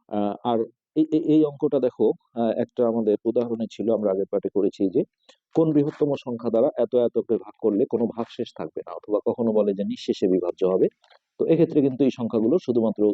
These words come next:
যে কোনো প্রক্রিয়ায় গসাগু করে দিলেই বৃহত্তম সংখ্যাটা পাওয়া যাবে। আর,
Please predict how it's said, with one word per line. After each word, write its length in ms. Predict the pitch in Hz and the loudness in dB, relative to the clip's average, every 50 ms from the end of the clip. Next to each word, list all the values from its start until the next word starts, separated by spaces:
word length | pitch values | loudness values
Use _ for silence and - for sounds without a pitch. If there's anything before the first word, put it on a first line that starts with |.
| - - | 0 -2
যে 80 | 123 | -2
কোনো 140 | 104 117 110 | -2 -2 -2
প্রক্রিয়ায় 440 | - - 101 90 - 104 101 98 92 | -2 -2 -4 -2 0 2 2 2 2
গসাগু 380 | 104 104 - - 110 104 101 90 | 2 -2 -2 -2 -2 -2 -2 -2
করে 220 | - 95 92 90 | 0 0 0 0
দিলেই 200 | 92 98 143 190 | 0 0 0 0
বৃহত্তম 360 | - 101 95 - - - 90 92 | 0 -2 -4 -4 -6 -8 -8 -8
সংখ্যাটা 360 | - - 82 80 - 78 - 156 | -10 -14 -14 -14 -8 -6 -6 -2
পাওয়া 180 | - - 76 71 | 0 0 0 0
যাবে। 120 | - - - - _ _ _ _ _ _ _ _ _ _ _ _ _ _ | -2 -4 -6 -12 _ _ _ _ _ _ _ _ _ _ _ _ _ _
আর, 160 | - 92 95 | -2 -2 0